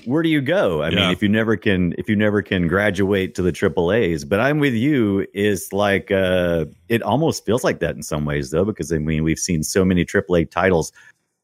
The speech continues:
Speaker 1: stumble out of the gate in the last couple of years that, uh, indie games have really, you know, just, it's, it, to me, it's been where it's at.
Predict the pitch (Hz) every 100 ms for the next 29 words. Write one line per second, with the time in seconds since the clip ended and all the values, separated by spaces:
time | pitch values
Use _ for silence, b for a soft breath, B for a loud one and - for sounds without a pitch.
0 | _ 101 104 104 98 90 - 82 92 82
1 | 80 71 82 95 - - _ _ _ _
2 | 80 78 78 82 80 - - 80 82 73
3 | 78 76 76 67 71 78 76 - - -
4 | 67 - 110 127 82 78 71 80 71 80
5 | 78 71 - _ _ _ _ _ - -
6 | - - - - - - - _ - -
7 | 143 117 - 85 73 73 - - 82 -